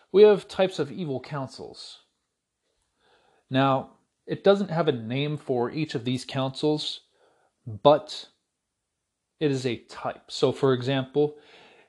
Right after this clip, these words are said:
it says name of alien group council, or name of city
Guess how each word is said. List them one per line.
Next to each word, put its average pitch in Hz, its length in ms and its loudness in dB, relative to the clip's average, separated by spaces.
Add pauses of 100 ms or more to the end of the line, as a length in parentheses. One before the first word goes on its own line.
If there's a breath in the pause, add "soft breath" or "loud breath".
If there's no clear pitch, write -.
(240 soft breath)
it - 120 -12
says 120 340 2
name 127 320 -4
of 120 180 -8
alien 147 440 0
group 143 360 -4 (220)
council, - 540 -8 (140)
or 110 440 0
name 107 300 -6
of 123 120 -2
city 135 520 0